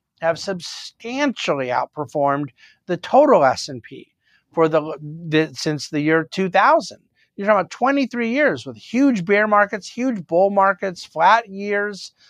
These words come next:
all the ups and downs of what market cycles, multiple market cy-, cycles entail. And yet the returns have actually been much higher with lower volatility for the reasons I just stated. So there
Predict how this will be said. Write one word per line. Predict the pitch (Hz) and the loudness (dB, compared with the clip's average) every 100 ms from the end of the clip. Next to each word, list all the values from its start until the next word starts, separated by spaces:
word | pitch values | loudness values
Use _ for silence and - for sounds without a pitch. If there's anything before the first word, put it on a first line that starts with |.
| _ - | _ 2
all | 226 285 | 6 6
the | 247 208 | 4 0
ups | 220 - | -2 -2
and | 196 | -4
downs | 175 190 202 160 | 0 2 2 -2
of | 143 | -2
what | 156 160 | -2 2
market | 160 190 180 | 2 2 -4
cycles, | - 139 131 151 143 | -6 -6 -6 -12 -8
multiple | 175 226 311 226 151 | 2 4 4 0 -2
market | 143 143 156 - | 2 2 0 -4
cy-, | 170 165 | -2 -2
cycles | 170 175 170 160 151 | -2 -4 -2 -8 -8
entail. | 147 208 226 147 175 _ _ _ _ - | -6 -2 0 0 -2 _ _ _ _ -4
And | 170 | 0
yet | 165 165 - | 4 4 2
the | 156 | -6
returns | 160 - 175 180 175 | -6 -2 0 0 -2
have | 165 160 | -6 -4
actually | 165 165 - - 160 151 | 2 2 0 -6 -6 -2
been | 143 143 | -2 0
much | 151 226 - 156 | 0 0 -2 -8
higher | 131 139 131 156 - _ _ _ 160 | 0 2 2 -2 -8 _ _ _ 0
with | 208 254 180 | 2 2 2
lower | 175 185 185 | 4 6 6
volatility | 156 151 143 123 143 131 147 185 | 4 4 4 0 -4 -2 -4 -6
for | 156 | -8
the | 131 | -8
reasons | 139 143 139 120 | -6 -6 -8 -8
I | 131 | -8
just | 120 123 - | -8 -12 -14
stated. | - 113 120 117 - _ _ _ _ _ _ _ _ | -14 -16 -18 -20 -20 _ _ _ _ _ _ _ _
So | - 185 170 165 185 | 0 4 4 4 -2
there | 180 214 233 | -2 0 0